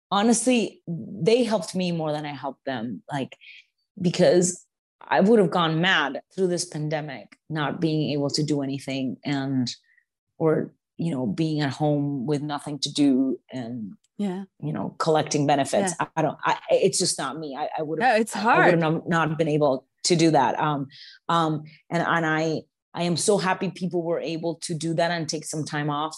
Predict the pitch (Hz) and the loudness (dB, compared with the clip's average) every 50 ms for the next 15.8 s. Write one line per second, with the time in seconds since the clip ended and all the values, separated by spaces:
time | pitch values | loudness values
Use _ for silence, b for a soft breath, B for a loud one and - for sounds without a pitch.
0 | - - 180 - - 170 156 147 151 143 147 151 156 151 156 147 - 208 185 180 | -8 -4 -4 -2 0 0 0 2 0 0 2 2 2 2 2 0 2 2 2 2
1 | 180 175 165 160 156 160 160 156 - _ b b b b _ _ _ - - 175 | 4 4 4 4 2 2 0 -2 -4 _ b b b b _ _ _ 0 2 4
2 | 180 185 185 175 151 - 175 165 151 - - - - - - - _ _ _ _ | 6 6 4 2 2 0 -2 -2 -2 -4 -8 -10 -12 -14 -18 -20 _ _ _ _
3 | _ - 175 170 160 - - 160 151 - - - _ - - - 190 185 175 160 | _ -6 -4 -4 -4 -4 -6 -8 -8 -8 -10 -12 _ -14 -2 2 6 6 6 6
4 | 156 165 156 147 147 156 170 190 214 220 214 - - 165 160 160 156 156 151 139 | 6 6 6 6 6 6 6 4 4 2 0 -6 -10 -10 -10 -10 -10 -12 -12 -12
5 | 127 - b b b b _ _ _ _ _ _ _ _ - 202 160 147 - - | -14 -16 b b b b _ _ _ _ _ _ _ _ -4 -2 -2 -2 -2 -4
6 | - - _ _ _ _ _ _ _ - 170 165 160 165 170 170 170 165 156 160 | -10 -18 _ _ _ _ _ _ _ -6 -4 -2 0 0 0 0 0 0 2 0
7 | 151 156 156 - - - 156 151 143 143 143 143 143 139 127 123 - _ - - | 0 -2 -4 -10 -8 -4 -2 -2 0 0 -2 -2 -4 -4 -6 -8 -10 _ -10 -6
8 | - - 165 143 160 156 - - 156 151 151 151 147 147 139 139 139 - _ _ | -2 0 2 2 2 2 0 0 0 2 2 2 2 0 0 -2 -4 -6 _ _
9 | _ _ _ _ _ _ - 147 151 151 151 - 165 165 156 139 139 131 127 135 | _ _ _ _ _ _ -6 -2 -2 -2 0 2 4 6 6 6 4 4 2 -2
10 | - 156 135 131 123 123 113 - - - - 190 190 196 196 202 202 180 165 165 | -2 0 0 0 0 0 -2 -4 -8 -8 -8 -8 -6 -6 -4 -4 -6 -6 -8 -12
11 | - - _ _ _ _ - 202 196 202 202 202 185 214 220 214 202 _ - 185 | -18 -20 _ _ _ _ -10 -6 -4 -4 -4 -4 -2 -2 -4 -4 -4 _ -12 -6
12 | 208 220 220 - - - 202 170 180 190 - 208 214 214 - - 196 180 - 190 | -6 -6 -6 -6 -10 -10 -10 -10 -10 -10 -4 -4 -4 -4 -4 -10 -12 -10 -8 -8
13 | 190 190 180 180 175 160 - 175 175 180 180 175 170 - 185 185 180 170 170 180 | -8 -8 -6 -8 -8 -10 -8 -10 -10 -8 -8 -10 -10 -10 -10 -10 -8 -6 -4 -4
14 | 202 - 220 240 311 269 208 185 175 180 196 202 - 226 208 190 180 165 - - | -4 -4 -2 -2 -2 -2 -2 -2 -2 -2 -2 -2 -4 -8 -6 -6 -6 -8 -6 -8
15 | 180 170 - - 190 185 - - - 170 185 185 147 139 143 143 | -10 -10 -8 -10 -10 -10 -10 -8 -8 -6 -4 -4 -4 -6 -8 -12